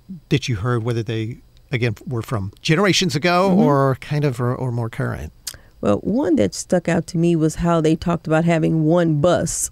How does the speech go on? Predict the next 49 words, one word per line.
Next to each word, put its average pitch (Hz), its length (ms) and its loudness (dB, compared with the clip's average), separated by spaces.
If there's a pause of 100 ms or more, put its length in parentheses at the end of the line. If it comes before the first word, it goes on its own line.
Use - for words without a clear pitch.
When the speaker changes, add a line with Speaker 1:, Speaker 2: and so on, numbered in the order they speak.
Speaker 2:
um, 156 320 2 (120)
for 165 200 0
the 156 100 0
black 160 280 2
kids 156 300 -4
that - 180 0
would - 140 -4
start - 480 0 (100)
in 160 300 2
Welborn 156 480 4 (400)
and 165 100 4
would 160 100 6
e-, 143 200 4 (120)
eventually 175 480 4
go 160 200 4
all 170 140 4
the 160 60 4
way 170 100 4
to 147 60 0
Bryan. 147 560 -2
<laughs> - 60 -20 (480)
And 349 140 6
Speaker 1:
Wow. - 240 -4
Speaker 2:
so 202 260 4 (320)
they 190 220 2 (100)
talked - 260 -4
about - 260 0
how 170 440 2 (140)
they 175 180 4
would 160 180 0
often 202 260 2
be 180 100 2
late 160 240 4
for 156 80 -2
school, 247 300 4
but 151 220 -2
nobody 226 420 4
would 180 180 2
even 170 260 2
really 160 220 4
think 160 260 0
anything 143 380 -2
of 220 160 0
it 220 120 -2
because - 300 -2
you 156 220 4
had 151 200 2
one 160 240 2
bus. - 400 0